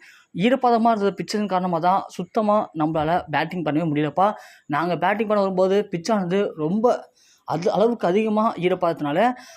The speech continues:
பால் வந்து பார்த்தீங்கன்னா பிச்சே ஆக மாட்டேன்னுச்சுப்பா. அதனால தான் எங்களால சரியா ப்ளே பண்ண முடியல. இந்திய அணி பேட்ஸ்மேன்கள் சொல்லப்போனா நம்மள்ட்ட ரொம்ப ரொம்ப சிறப்பான பேட்ஸ்மேன் இருக்காங்கப்பா. அபிஷேக் சர்மா, ருத்துராஜ் கெக்வாத், ரியாங் பராக், ரிங்கு சிங், த்ருவ் ஜோரல், வாஷிங்டன் சுந்தர்,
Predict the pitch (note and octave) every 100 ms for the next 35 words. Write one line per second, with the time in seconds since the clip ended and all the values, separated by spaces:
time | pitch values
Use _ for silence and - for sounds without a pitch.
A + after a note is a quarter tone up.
0 | _ D3+ G#3+ C#4 A3+ A3 G3 G3+ G#3+ F#3+
1 | F3+ C4 G3 G3+ G3 F3 E3+ D#3+ D#3+ F#3+
2 | G#3 E3+ F3 F3 E3+ G#3 - C#3 D#3+ F#3
3 | F3 F3+ F3+ F3+ F#3 D#3+ D3+ D#3 D#3 -
4 | - - _ D3+ F#3 G#3+ G#3 E3+ F3 F#3
5 | G#3+ F3+ E3 - - E3+ G3+ G#3+ F3+ E3
6 | - _ _ _ D3 E3 F#3 A3 D#3 F3+
7 | G#3 G#3 G#3 - G3+ G#3+ A3+ G#3+ F3 E3+
8 | F3+ C#3+ D#3+ D3+ F#3+ A3 A3 - - -
9 | D#3 F3+ F#3 E3+ E3 E3+ F3 D#3 F#3 G3+
10 | F3 D#3 F3 E3+ D#3+ F#3+ G3 F#3+ E3+ F3
11 | E3 F#3+ G#3 - F3+ F#3 - D#3+ A3+ E3+
12 | D#3 F3+ D#3+ F3 G#3+ G#3 F#3 D#3 D3+ D#3